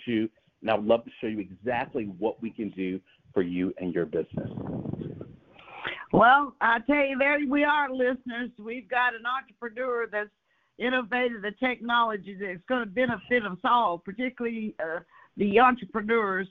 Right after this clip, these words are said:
Speaker 2: And, uh, we must say from the Coach Tate Foundation and, and yours truly, personal in the real estate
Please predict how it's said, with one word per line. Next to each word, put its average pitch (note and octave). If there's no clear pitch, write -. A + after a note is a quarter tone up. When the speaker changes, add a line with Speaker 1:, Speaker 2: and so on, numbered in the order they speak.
Speaker 2:
And, F3+
uh, F3+
we A#3+
must A3+
say A3
from A3
the G3+
Coach G#3
Tate A3
Foundation F#3+
and, F#3+
and G3
yours G3
truly, A3+
personal G#3
in F#3+
the E3
real A3
estate F3+